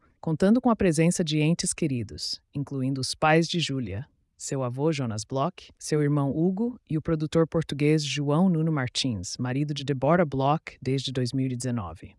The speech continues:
Cabe lembrar que Olivier Anquier, famoso chefe e empresário,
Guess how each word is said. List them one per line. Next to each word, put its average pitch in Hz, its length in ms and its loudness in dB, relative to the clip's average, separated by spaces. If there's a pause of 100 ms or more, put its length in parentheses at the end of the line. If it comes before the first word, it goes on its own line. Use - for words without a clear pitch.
(500)
Cabe 165 220 4
lembrar 151 420 4
que 147 240 -4
Olivier 170 500 4
Anquier, 143 560 -2 (120)
famoso 151 520 -2
chefe - 520 0
e 135 100 0
empresário, 131 680 -2